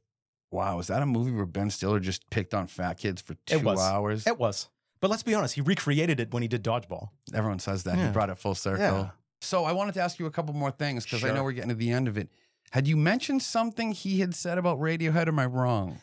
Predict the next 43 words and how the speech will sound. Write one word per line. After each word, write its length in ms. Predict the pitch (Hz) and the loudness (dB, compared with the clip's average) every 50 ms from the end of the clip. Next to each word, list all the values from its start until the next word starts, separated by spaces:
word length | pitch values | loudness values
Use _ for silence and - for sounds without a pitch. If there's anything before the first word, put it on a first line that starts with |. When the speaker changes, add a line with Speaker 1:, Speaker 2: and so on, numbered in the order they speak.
| - - | -4 0
Speaker 2:
Oh, 120 | - 175 175 | 4 4 6
I 100 | 170 151 | 6 6
did. 320 | 143 175 160 117 98 92 - _ - | 4 4 4 2 0 -2 -6 _ -4
Speaker 1:
Okay. 180 | 120 - 127 - | -2 0 0 2
Speaker 2:
Uh, 240 | 139 131 127 127 - | 2 2 2 2 0
it 60 | - 165 | 0 0
was 160 | 160 160 - | 0 0 0
because 640 | - 151 143 - - 175 180 185 180 165 - - - - | -2 -4 -4 0 2 2 2 2 2 0 -4 -6 -6 -2
in 120 | 170 170 180 | 0 2 2
the 80 | 180 | 2
book, 360 | 139 113 151 151 131 - - - | 2 2 2 2 2 0 -2 -4
when 80 | 123 117 | -4 -2
he's 120 | 110 - | -4 -2
talking 280 | - 135 131 123 - 139 | -2 -2 -2 -2 -2 -2
about 220 | 117 120 110 - | 0 -2 -2 -2
cloning, 440 | - - 131 123 127 139 139 135 131 _ _ _ - | -4 -4 -2 -2 -2 -2 -4 -4 -6 _ _ _ -4
Speaker 1:
Yeah. 300 | 120 117 113 98 92 90 90 - _ _ _ _ _ _ - - - | -2 0 0 0 0 -4 -8 -14 _ _ _ _ _ _ -18 -6 -2
Speaker 2:
and 100 | 139 143 | 0 2
he 120 | 147 139 117 101 - - | 2 0 -2 -6 -6 -2
very 240 | - 160 180 202 190 | 0 0 0 0 -2
briefly 380 | 139 135 151 160 147 - 147 131 | -2 -2 -4 -4 -2 -2 -2 0
mentions 420 | 123 123 127 123 - - 117 - | 0 0 0 -2 -2 -4 -4 -6
Kid 200 | - - - 120 | -4 -2 -2 0
A, 180 | 113 107 104 104 | 0 0 -2 -2
just 220 | - 110 - - 117 | -4 -6 -6 -6 -6
like, 160 | 101 95 - _ _ - - - | -6 -8 -10 _ _ -20 -8 -4
Speaker 1:
The 80 | 120 107 | -2 -2
whole 180 | 127 123 117 120 | 0 0 2 0
album 160 | 131 131 143 | 2 2 2
was 120 | 143 107 107 | 2 0 0
Speaker 2:
was, 60 | 107 | 0
Speaker 1:
about 240 | 107 117 113 110 - | 0 0 0 -2 -2
cloning. 200 | - 151 135 120 | -2 0 2 2
Speaker 2:
was 180 | 139 127 101 | 0 0 -2
this 200 | 113 127 - - | -4 -6 -6 -6
atmospheric-, 880 | 139 127 131 123 135 139 139 135 113 - - 139 139 127 113 - - - - - | -6 -6 -4 -4 -4 -4 -4 -4 -4 -2 2 2 2 2 0 -2 -6 -8 -6 -2
atmospherically 760 | 135 131 135 - 143 123 - - 143 123 113 - 120 113 107 | -2 -2 -2 -2 -4 -4 -2 -2 -2 -2 -2 -4 -4 -4 -2
different 400 | 98 127 113 - 107 95 - - | -2 -2 -2 -2 -4 -6 -4 -2
album 300 | 120 113 104 104 101 98 | 0 0 0 -2 -4 -6
from 140 | - 113 113 | -4 -2 -2
anything 220 | 113 117 - 117 110 | -2 -2 -2 -4 -4
they 80 | 104 | -2
did. 200 | 104 117 104 87 | 0 -2 -2 -2